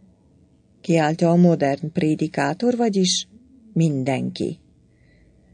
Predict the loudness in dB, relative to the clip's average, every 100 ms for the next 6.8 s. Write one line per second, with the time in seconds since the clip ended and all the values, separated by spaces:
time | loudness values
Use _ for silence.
0 | _ _ _ _ _ _ 4 6 6 6
1 | 4 2 0 0 0 0 -2 0 0 -2
2 | -2 2 2 4 4 4 2 2 4 4
3 | 4 2 2 2 4 4 4 4 4 2
4 | 0 0 0 0 0 0 2 2 0 0
5 | -4 -6 -2 -2 0 -2 -2 -4 -4 -6
6 | -8 -8 -6 -8 -10 -14 -20